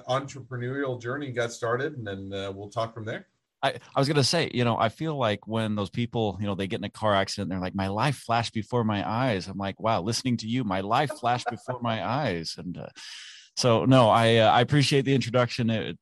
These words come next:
Speaker 2: it was excellent.
Speaker 1: Don't die on us yet. Let's keep you with it.
Speaker 2: <laughs> But, uh, yeah, my, my entrepreneurial journey, uh, I, I don't know that it, uh, was too obscure from what, uh, a lot of other entrepreneurs have done. Is,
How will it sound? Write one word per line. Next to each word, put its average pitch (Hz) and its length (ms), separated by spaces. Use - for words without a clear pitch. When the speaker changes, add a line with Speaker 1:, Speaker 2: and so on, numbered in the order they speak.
Speaker 2:
it 110 100
was 110 160
excellent. 175 420
Speaker 1:
Don't 214 100
die 208 120
on 202 100
us 185 180
yet. 139 260
Let's 143 160
keep 170 240
you 165 140
with 147 200
it. 95 140
Speaker 2:
<laughs> - 500
But, 180 200
uh, 151 540
yeah, 170 320
my, 165 340
my 180 200
entrepreneurial 175 540
journey, 143 520
uh, 117 340
I, 131 120
I 127 100
don't 165 220
know 160 220
that 165 160
it, 117 160
uh, 117 260
was 104 520
too 160 240
obscure 127 560
from 110 480
what, 110 180
uh, 98 320
a 95 40
lot 107 220
of 104 80
other 107 260
entrepreneurs 110 520
have 101 120
done. 113 280
Is, 92 340